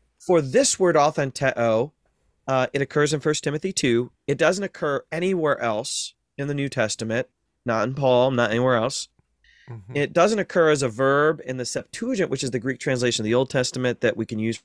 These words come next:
Speaker 1: comparison. It doesn't really occur in Jewish literature of the time. It doesn't occur, uh, very much in other literature.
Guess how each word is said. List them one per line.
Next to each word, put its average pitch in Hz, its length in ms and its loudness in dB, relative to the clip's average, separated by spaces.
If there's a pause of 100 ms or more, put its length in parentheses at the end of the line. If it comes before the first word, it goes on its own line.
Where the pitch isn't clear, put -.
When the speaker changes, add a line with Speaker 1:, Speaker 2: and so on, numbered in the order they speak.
Speaker 1:
comparison. 127 460 -4 (840)
It 127 100 -4
doesn't 165 280 2
really 156 220 4
occur 139 380 0
in 127 80 -4
Jewish 131 320 -6
literature 127 400 0
of 117 80 -2
the 120 80 -4
time. 127 380 -2
It 117 40 -4
doesn't 117 220 -4
occur, 117 580 0 (420)
uh, 117 320 0 (140)
very 139 360 0
much 143 300 -2
in 127 80 -6
other 156 220 0
literature. 120 440 -2